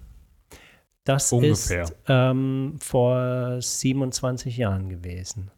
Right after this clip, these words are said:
Speaker 2: Hm. Dann kam irgendwann,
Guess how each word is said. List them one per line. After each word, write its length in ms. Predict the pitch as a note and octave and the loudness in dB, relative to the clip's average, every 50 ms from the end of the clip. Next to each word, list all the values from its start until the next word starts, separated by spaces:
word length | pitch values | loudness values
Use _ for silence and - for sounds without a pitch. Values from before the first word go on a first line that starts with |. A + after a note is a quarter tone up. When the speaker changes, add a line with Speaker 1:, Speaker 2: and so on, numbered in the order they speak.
| _ _ _ _ - | _ _ _ _ -4
Speaker 2:
Hm. 380 | E3 F3 F3+ C#3 G2+ F2+ F2+ - - _ _ _ _ _ _ _ _ _ _ _ _ _ _ _ _ _ | 0 0 0 0 -2 -4 -6 -10 -14 _ _ _ _ _ _ _ _ _ _ _ _ _ _ _ _ _
Dann 360 | - A#2+ A2 A2+ A#2+ A#2+ A#2+ - | 0 0 2 2 0 -2 -6 -6
kam 380 | - - A#2+ B2 B2+ B2 - - | -6 -4 -2 -2 -4 -6 -8 -6
irgendwann, 760 | C3 A#2+ B2+ C3+ C#3 C3 A#2 - A2+ A2+ B2 C3+ C#3 C#3 | -4 -2 -2 -2 -4 -6 -8 -8 -6 -6 -6 -6 -6 -8